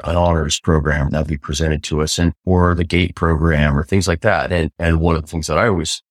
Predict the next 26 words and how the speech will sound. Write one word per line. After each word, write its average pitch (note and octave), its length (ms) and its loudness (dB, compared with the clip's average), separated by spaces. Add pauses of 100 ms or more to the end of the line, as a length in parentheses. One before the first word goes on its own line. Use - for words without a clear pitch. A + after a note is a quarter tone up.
(100)
thought E2 220 2
about D2+ 180 2
is E2 120 -2
we F#2 120 2
spent, - 380 0
we E2+ 340 -2 (840)
oftentimes A2 420 2
in G2 100 2
a E2+ 60 -2
community C3 300 4
like G2 240 2
ours, F2 640 2 (180)
we F#2 160 4
oftentimes E2+ 540 0
spend E2+ 260 2
a E2 60 0
lot E2+ 360 2
of F2 120 -4
time E2 220 -2
talking E2 360 0
about D#2 380 0 (220)
the E2+ 220 2
most E2 520 0
successful - 560 -2
students. - 640 -4 (720)
And E2+ 520 2